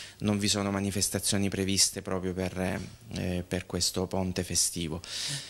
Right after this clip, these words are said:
E pertanto, ecco, i controlli saranno più serrati nelle frazioni.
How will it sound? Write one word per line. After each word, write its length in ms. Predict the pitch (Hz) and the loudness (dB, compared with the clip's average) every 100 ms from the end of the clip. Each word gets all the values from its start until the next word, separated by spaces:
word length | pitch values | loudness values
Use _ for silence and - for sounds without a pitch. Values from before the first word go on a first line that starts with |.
| - - | -8 2
E 500 | 107 104 98 98 - | 4 4 2 0 2
pertanto, 580 | 113 - 123 117 107 104 | 0 2 0 0 0 0
ecco, 240 | 95 101 | 2 0
i 60 | 98 | 2
controlli 680 | 107 104 107 104 98 98 | 2 2 2 2 2 2
saranno 640 | 92 95 95 95 92 92 90 | 2 2 0 0 2 0 -2
più 140 | 98 | 0
serrati 840 | - - 90 98 95 95 - 92 90 | 2 2 2 0 0 0 -2 -2 0
nelle 340 | 90 92 95 | 0 0 0
frazioni. 760 | - 123 - - 160 156 117 | 0 0 4 4 4 4 2